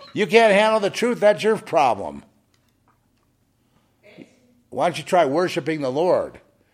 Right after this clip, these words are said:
for a change rather than acting like you're so religious?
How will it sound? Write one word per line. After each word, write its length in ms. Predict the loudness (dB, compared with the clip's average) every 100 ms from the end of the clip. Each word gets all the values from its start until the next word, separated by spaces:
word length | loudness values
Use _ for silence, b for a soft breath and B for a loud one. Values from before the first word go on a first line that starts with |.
| _
for 160 | -8 -6
a 60 | -6
change 600 | -8 -8 -10 -16 -20 -20 _ -8
rather 300 | -4 -4 -4
than 100 | -12 -4
acting 540 | -2 -2 -6 -12 -12
like 200 | -12 -14
you're 100 | -16
so 160 | -10 -8
religious? 420 | -8 -8 -4